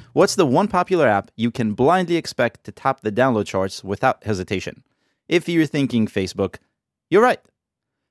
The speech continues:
Facebook has been in the top ten most downloaded app list in the U S and in many other countries for so long that you'd think it's super glued to that list somehow. But this week,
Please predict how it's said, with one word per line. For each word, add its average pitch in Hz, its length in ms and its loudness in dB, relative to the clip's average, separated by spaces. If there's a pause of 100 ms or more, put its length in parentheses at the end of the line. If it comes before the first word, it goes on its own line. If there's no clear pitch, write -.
(120)
Facebook 170 360 2
has 139 240 0
been 120 400 2
in 160 180 -2
the 143 120 0
top - 340 -2
ten 110 280 0
most 135 280 0
downloaded 120 340 2
app 101 180 0
list 101 280 -4
in 147 180 -4
the 131 120 -2
U 107 200 2
S 98 140 -4
and 190 160 -2
in 117 180 2
many 98 240 -2
other 87 180 -6
countries 98 360 -8
for 139 80 -6
so 233 280 -4
long 190 280 -2
that 165 240 -4
you'd 139 180 -8
think 175 340 -10
it's 131 160 -6
super 214 360 -6
glued 95 240 -6
to 101 80 -4
that 90 240 -4
list 85 200 -10
somehow. 85 380 -8 (480)
But 104 340 0
this 135 240 -4
week, 202 260 -6